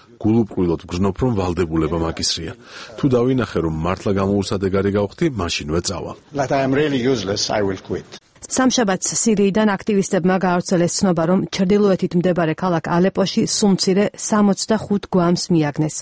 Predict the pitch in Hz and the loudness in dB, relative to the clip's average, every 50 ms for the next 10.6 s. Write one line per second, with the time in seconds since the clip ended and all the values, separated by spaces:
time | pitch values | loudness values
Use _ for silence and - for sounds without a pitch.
0 | - - - - - - _ - 185 180 175 190 180 - 202 214 214 - - - | -14 -16 -20 -20 -20 -18 _ 0 0 2 2 2 2 2 2 2 2 0 0 0
1 | 196 180 180 156 160 151 - 190 175 - 185 180 185 180 - 196 196 190 196 196 | 2 2 2 2 0 0 0 0 0 2 2 2 2 2 2 2 2 2 2 2
2 | - 254 - - 185 180 185 - - 202 185 - 175 170 160 156 143 156 151 151 | 0 -2 0 2 2 0 0 0 0 0 0 2 2 2 2 2 2 0 -2 0
3 | - - 151 143 139 _ _ _ _ _ - - 170 190 190 170 180 170 - 185 | 0 -2 -2 -4 -6 _ _ _ _ _ -4 -2 0 2 2 2 2 2 2 2
4 | 165 151 - 185 170 165 - 160 180 170 - - 196 196 202 - - 202 160 151 | 2 2 2 2 0 0 0 0 -2 -2 0 0 2 2 2 2 0 0 2 2
5 | 147 - - _ - 226 208 208 214 208 185 180 156 - - 180 - - - _ | 0 -2 -2 _ -2 0 2 4 4 4 2 2 0 0 0 0 0 -2 -6 _
6 | - - - 233 226 208 190 185 160 175 170 - 180 165 165 160 156 151 - - | -8 -4 0 0 2 4 2 2 2 0 0 0 0 2 2 2 2 2 0 -2
7 | 165 151 151 151 147 151 147 143 - - - 190 175 - - 180 165 160 156 - | -2 -2 -2 -2 -2 -2 -2 -2 -2 0 0 0 0 2 2 0 2 2 0 0
8 | - 170 175 175 175 170 170 170 165 165 160 147 151 147 - - 180 180 185 185 | 0 2 2 4 4 4 4 2 2 0 0 -2 -2 -4 -2 0 2 2 4 4
9 | 180 180 - 190 175 175 165 175 165 - - 170 170 170 165 156 - - 175 180 | 4 2 2 0 0 0 0 0 -2 -2 -2 -2 0 2 0 0 0 0 0 2
10 | 170 175 165 180 170 165 160 - 165 170 160 185 | 2 2 2 2 2 2 2 2 0 0 2 2